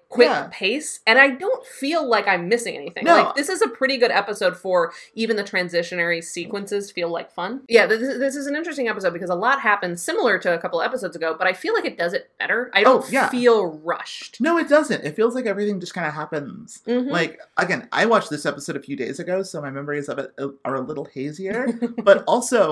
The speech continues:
Speaker 2: I remember really enjoying this episode.
Speaker 1: Yeah, I like this episode a lot. I mean, again, I like Rian Johnson and Peter Lalanis,
Speaker 2: Yeah.
Speaker 1: and they seem to have a good sense of, like,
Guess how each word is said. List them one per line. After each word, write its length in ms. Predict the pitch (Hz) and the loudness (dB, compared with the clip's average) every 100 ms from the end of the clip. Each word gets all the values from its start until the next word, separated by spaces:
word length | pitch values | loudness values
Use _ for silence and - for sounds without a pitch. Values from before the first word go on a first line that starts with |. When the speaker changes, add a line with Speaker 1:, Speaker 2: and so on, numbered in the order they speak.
| 147 | 0
Speaker 2:
I 80 | 151 | 0
remember 400 | 190 185 175 165 | 0 -2 -4 -6
really 260 | 147 139 131 | -6 -6 -6
enjoying 400 | 135 107 87 - | -8 -8 -8 -12
this 160 | - | -14
episode. 340 | - - - 254 | -14 -10 0 6
Speaker 1:
Yeah, 160 | 508 | 8
I 160 | - - | 8 6
like 160 | 453 | 4
this 120 | 427 415 | 0 -2
episode 240 | 349 339 | -2 -2
a 40 | |
lot. 280 | 330 320 - | 4 4 4
I 80 | - | 0
mean, 200 | 220 240 | 2 2
again, 300 | 240 269 214 | 2 4 4
I 120 | 170 | 4
like 220 | 233 262 262 | 4 2 2
Rian 200 | 233 214 | 0 0
Johnson 300 | 202 202 190 | -2 -2 -6
and 80 | |
Peter 160 | 185 175 | -2 0
Lalanis, 440 | 165 160 160 165 | 0 -2 -2 0
Speaker 2:
Yeah. 100 | 269 | 2
Speaker 1:
and 60 | 240 | 4
they 100 | 220 | 4
seem 200 | 226 320 | 0 -2
to 60 | 349 | -2
have 160 | 294 240 | 0 -2
a 80 | |
good 460 | 202 170 180 180 175 | -4 -2 0 0 -2
sense 380 | - 170 165 170 | -4 -4 -2 -4
of, 180 | 170 170 | -6 -2
like, 380 | 160 160 - | -2 -2 -6